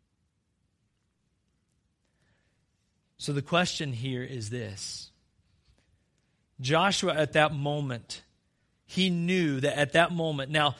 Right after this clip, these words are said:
tomorrow, the very next day after this story, Joshua has to lead the Israelites to march around Jericho, right? That's, that's the story of the Battle of Jericho. If,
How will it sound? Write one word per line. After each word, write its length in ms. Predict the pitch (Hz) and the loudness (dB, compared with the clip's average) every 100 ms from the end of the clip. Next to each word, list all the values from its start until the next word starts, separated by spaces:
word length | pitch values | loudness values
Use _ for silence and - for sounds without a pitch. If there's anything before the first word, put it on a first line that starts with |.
| - - | -8 -2
tomorrow, 760 | 190 170 165 185 196 226 247 - | 0 2 4 4 4 2 0 -6
the 80 | 160 | -2
very 200 | 185 208 | 2 4
next 220 | 208 - | 2 2
day 220 | 202 214 | 4 6
after 220 | 196 - | 4 2
this 220 | 180 180 | -2 0
story, 480 | - 185 185 214 247 - - - | 0 0 0 0 -2 -8 -20 -8
Joshua 420 | - 202 208 254 | 2 2 4 2
has 240 | 190 196 - | 2 0 -2
to 100 | 185 | -4
lead 300 | 170 202 185 | 0 0 0
the 140 | 202 | 2
Israelites 520 | 196 165 175 156 151 | 2 2 0 0 0
to 100 | - | -4
march 380 | 151 156 175 - | -2 0 0 -2
around 340 | 175 165 160 143 | -2 -2 -2 -4
Jericho, 500 | 151 135 120 - - _ - | -4 -4 -8 -14 -18 _ -2
right? 300 | 143 190 - - - | 0 0 -4 -20 2
That's, 260 | 180 202 | 4 4
that's 300 | 165 175 190 | 2 2 2
the 100 | 208 | -2
story 360 | 190 - 196 185 | -6 -2 0 0
of 60 | 160 | 0
the 60 | |
Battle 260 | 151 165 160 | 2 4 2
of 80 | 139 | 0
Jericho. 360 | 165 131 110 - - - | -2 -2 -6 -10 -12 -4
If, 220 | 156 | -4